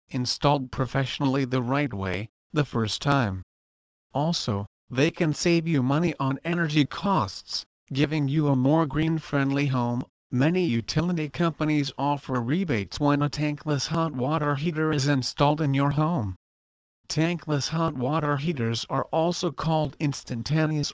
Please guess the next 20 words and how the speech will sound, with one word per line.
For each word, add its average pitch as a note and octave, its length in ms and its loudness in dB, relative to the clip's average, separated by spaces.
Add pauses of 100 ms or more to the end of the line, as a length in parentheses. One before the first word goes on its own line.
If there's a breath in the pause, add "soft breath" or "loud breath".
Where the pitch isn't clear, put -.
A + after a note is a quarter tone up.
or C#3+ 100 2
demand C3 500 2
water C#3+ 380 2
heaters, B2 600 -2 (220)
and D#3 200 0
will D3 80 2
provide A#2+ 640 -2
hot D3+ 340 -4
water C3 480 -2
only E3 320 2
as C3 160 -2
it C3+ 160 0
is B2 220 0
needed. C3 400 0 (720)
Traditional F3+ 520 2
storage E3 560 2
water C#3+ 380 2
heaters C#3 460 0
produce D#3+ 420 0
standby A#2+ 720 0